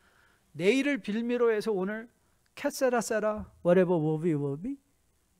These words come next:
될 대로 되라 사는 건가요? 아니에요. 스피노자라는 철학자가 말했죠.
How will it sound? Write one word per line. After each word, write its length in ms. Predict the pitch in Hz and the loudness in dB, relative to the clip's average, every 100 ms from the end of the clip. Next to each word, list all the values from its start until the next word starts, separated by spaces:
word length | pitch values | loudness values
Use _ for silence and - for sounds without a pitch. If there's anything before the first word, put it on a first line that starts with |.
| _ | _
될 200 | 180 160 | 0 2
대로 220 | 196 185 180 | 2 2 2
되라 240 | 156 156 | 0 -4
사는 240 | - 214 | -6 -8
건가요? 340 | 185 143 139 240 | -6 -8 -10 -6
아니에요. 400 | - 311 202 110 _ _ _ _ _ _ _ _ | -2 -2 -2 -8 _ _ _ _ _ _ _ _
스피노자라는 760 | - 311 285 262 226 202 190 | -10 -6 -4 -2 -2 -4 -6
철학자가 460 | 214 233 175 175 151 | -10 -10 -10 -12 -12
말했죠. 380 | 120 104 - | -16 -20 -20